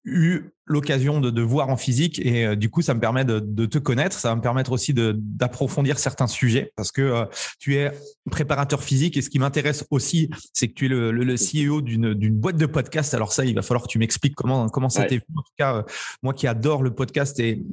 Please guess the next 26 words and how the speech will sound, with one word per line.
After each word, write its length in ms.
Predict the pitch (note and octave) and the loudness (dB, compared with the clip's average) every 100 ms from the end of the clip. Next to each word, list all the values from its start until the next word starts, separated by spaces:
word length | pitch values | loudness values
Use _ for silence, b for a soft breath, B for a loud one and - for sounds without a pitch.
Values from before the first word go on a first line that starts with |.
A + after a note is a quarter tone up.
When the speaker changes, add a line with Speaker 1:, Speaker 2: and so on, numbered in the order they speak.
| - - | -6 -2
Speaker 1:
et 60 | |
j'ai 120 | A#2+ B2+ | 0 2
mis 100 | C#3+ | 4
du 160 | D3+ | 2
temps 240 | - E3 - | 0 -2 0
à, 120 | A#2 | 0
à 260 | A2+ B2 | 0 0
lancer 400 | A#2+ B2 A#2+ C#3 | 2 2 0 0
mon, 180 | B2+ G#2+ | 2 2
mon 160 | G#2 G#2+ | 2 0
propre 320 | - C#3 - | 0 -2 0
podcast. 400 | G#2+ - - C#3 | -2 -2 0 0
Bref, 240 | A2+ C#3+ - | 0 0 0
j'ai, 100 | A#2+ | 0
j'ai 120 | G#2 | 0
pas 100 | - | 0
mal 160 | C#3+ D3+ | 2 2
de 100 | B2+ | 0
choses. 320 | - D#3 D#3 | 0 0 2
J'a-, 100 | B2 - | 0 0
j'aime 180 | B2 | 2
beaucoup 280 | A#2+ B2 D#3 | 2 2 0
cette, 280 | D3+ A#2+ - G#2+ B B B B - | 0 0 0 -2 B B B B -4
aussi 220 | A2+ D3+ | 0 2
cette 220 | - - | 2 0
casquette, 500 | B2+ B2 D3+ C#3+ - | -2 0 0 0 -2